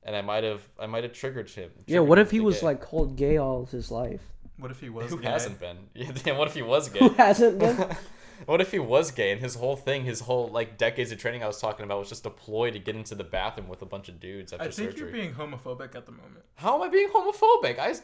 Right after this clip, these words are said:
Speaker 3: You're
Speaker 1: never
Speaker 3: using
Speaker 1: said
Speaker 3: gay
Speaker 1: it
Speaker 3: as
Speaker 1: was
Speaker 3: an
Speaker 1: bad.
Speaker 3: insult.
Speaker 1: I never said it was an insult. I just, it was an observing, I was
Speaker 2: <laughs>
Speaker 1: observing his actions.
Speaker 3: And
Speaker 1: It's
Speaker 3: there
Speaker 1: like
Speaker 3: are actions you didn't like, therefore you used gay.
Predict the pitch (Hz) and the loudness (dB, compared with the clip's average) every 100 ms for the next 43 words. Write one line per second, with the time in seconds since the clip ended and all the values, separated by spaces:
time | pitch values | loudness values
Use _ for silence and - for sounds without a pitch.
0 | 180 147 156 214 175 151 151 135 123 104 | -6 0 2 2 0 2 2 2 0 0
1 | 90 - - _ - 240 277 262 233 220 | -2 -4 -14 _ -8 -4 -2 -2 0 0
2 | 180 170 143 135 131 117 101 131 175 202 | 0 -4 -4 -6 -4 -2 0 0 -2 -4
3 | - - 156 190 196 196 170 - 196 208 | -6 -4 -4 -4 -4 -8 -8 -6 -4 -4
4 | 196 190 185 - 208 180 202 196 - 214 | -6 -10 -10 2 4 4 2 -2 0 0
5 | 214 190 180 185 180 107 87 90 - - | -2 -6 -4 -4 -4 -10 -16 -16 -16 -18
6 | _ _ _ _ _ 165 147 220 208 151 | _ _ _ _ _ -2 0 2 2 2
7 | 139 143 156 131 131 131 123 123 127 120 | -2 -4 -10 -12 -10 -10 -10 -10 -10 -8
8 | 123 120 123 120 117 113 113 117 120 117 | -8 -8 -10 -10 -10 -12 -14 -14 -10 -10
9 | 110 117 - | -10 -14 -20